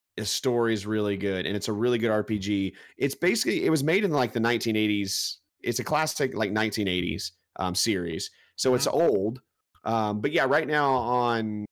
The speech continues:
Speaker 1: Game Pass, on P C and Xbox, you can get the Bard's Tale trilogy, which I believe is one, two, and three.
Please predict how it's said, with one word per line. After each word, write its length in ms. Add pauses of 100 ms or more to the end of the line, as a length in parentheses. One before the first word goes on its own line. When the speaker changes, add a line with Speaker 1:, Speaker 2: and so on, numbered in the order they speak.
(100)
Speaker 1:
Game 240
Pass, 440 (120)
on 560
P 200
C 520
and 260
Xbox, 540
you 60
can 40
get 100
the 60
Bard's 300
Tale 160
trilogy, 580 (300)
which 160
I 60
believe 260
is 120
one, 360
two, 240
and 180
three. 480